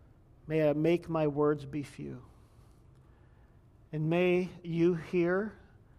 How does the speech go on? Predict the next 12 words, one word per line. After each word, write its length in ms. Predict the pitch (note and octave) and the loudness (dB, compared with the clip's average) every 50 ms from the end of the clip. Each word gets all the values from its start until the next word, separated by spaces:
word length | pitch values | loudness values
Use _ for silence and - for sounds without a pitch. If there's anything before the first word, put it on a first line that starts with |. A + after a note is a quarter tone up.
| - - - | -20 -12 -8
as 160 | D3+ D3 C3+ D3+ | -6 -4 0 0
I 140 | D#3 E3+ | 2 0
speak, 340 | F3 - - - F3 F3 E3+ | 0 -2 -2 -2 0 0 -2
but 80 | E3 D3+ | -4 -6
more 240 | D#3 D3+ D#3 F#3+ G3+ | -6 -4 -2 -2 -2
importantly, 680 | F#3+ F#3+ - - A3 A#3 A3 D#3 C3 B2+ A2+ A2 - - - - _ - | -2 -4 -4 -4 -4 -4 -4 -6 -6 -8 -8 -10 -14 -20 -20 -20 _ -10
may 320 | C#3+ C#3+ D3 D3 D#3 D#3 | -6 -2 0 0 0 0
I 260 | D3+ D#3 E3+ F#3+ G#3+ | -2 0 0 0 0
hear 440 | G3+ - - C#3 B2 B2 A2+ - - - - - - - - - - - - - - - | 0 -4 -8 -8 -8 -10 -12 -14 -18 -20 -20 -20 -20 -20 -20 -20 -20 -20 -20 -20 -12 -8
as 220 | D3 D3 C#3 B2+ | -8 -8 -6 -4
you 120 | D3+ E3 E3+ | -4 -4 -4
speak. 380 | - - - - B2+ A#2 A2 | -6 -10 -16 -16 -18 -18 -18